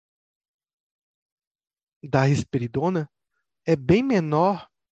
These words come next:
do que a da quetiapina. No entanto, a gente percebe que a risperidona é um altíssimo, é um remédio incisivo, um remédio que tira muitos sintomas positivos. A misoprida, que já não é um antipsicótico tão potente,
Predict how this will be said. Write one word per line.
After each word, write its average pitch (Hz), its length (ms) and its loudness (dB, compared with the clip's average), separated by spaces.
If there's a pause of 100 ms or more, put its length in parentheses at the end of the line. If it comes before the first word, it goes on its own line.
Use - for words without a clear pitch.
(1040)
do 151 160 -6
que 147 360 0
a 139 80 6
da 139 100 4
quetiapina. 139 600 -2
No 170 100 -2
entanto, 202 380 0
a 202 40 0
gente 196 200 -4
percebe 175 640 2
que 175 360 -2
a 156 60 0
risperidona 156 680 -4 (880)
é 143 160 0
um 151 60 0
altíssimo, 180 1080 -4 (360)
é 135 60 -2
um 123 40 2
remédio 127 380 0
incisivo, 165 520 -4
um 135 40 -4
remédio 127 360 -2
que 135 100 -12
tira 147 200 -4
muitos 156 240 -8
sintomas 143 400 -6
positivos. - 840 -12 (680)
A 156 140 0
misoprida, 214 580 0
que 196 120 0
já 180 160 6
não 175 200 4
é - 40 2
um 175 100 2
antipsicótico - 680 -4
tão 151 140 -4
potente, 185 720 -4